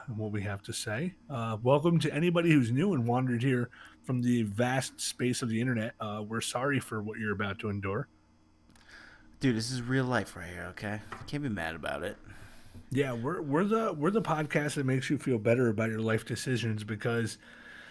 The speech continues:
Speaker 1: you know, you haven't masturbated in public recently, or, you know,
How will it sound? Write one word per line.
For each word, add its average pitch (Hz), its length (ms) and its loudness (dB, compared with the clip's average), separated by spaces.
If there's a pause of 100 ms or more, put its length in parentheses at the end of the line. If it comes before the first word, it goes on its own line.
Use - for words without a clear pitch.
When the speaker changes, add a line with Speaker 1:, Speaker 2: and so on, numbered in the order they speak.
(160)
Speaker 1:
you 139 120 2
know, 117 220 2 (100)
you 127 200 6
haven't 139 300 6
masturbated 143 640 4
in 165 140 6
public 123 380 4
recently, 113 500 0 (140)
or, 120 180 2
you 127 160 4
know, 120 300 2